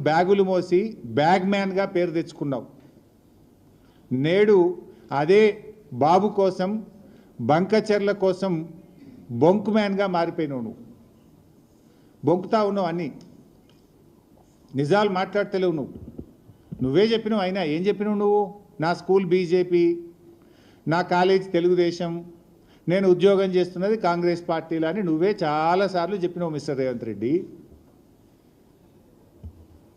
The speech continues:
ఇలా నువ్వు టెక్నికల్గా కాంగ్రెస్ ముఖ్యమంత్రివి,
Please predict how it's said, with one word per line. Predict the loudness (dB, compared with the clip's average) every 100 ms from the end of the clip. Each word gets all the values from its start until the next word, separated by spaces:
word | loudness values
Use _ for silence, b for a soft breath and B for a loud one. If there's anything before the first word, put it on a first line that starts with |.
| _ -20 -4
ఇలా | 0 0
నువ్వు | 0
టెక్నికల్గా | -2 -4 -2 0 0 0
కాంగ్రెస్ | 0 -2 -2 -2 -4
ముఖ్యమంత్రివి, | -2 -2 0 -2 -2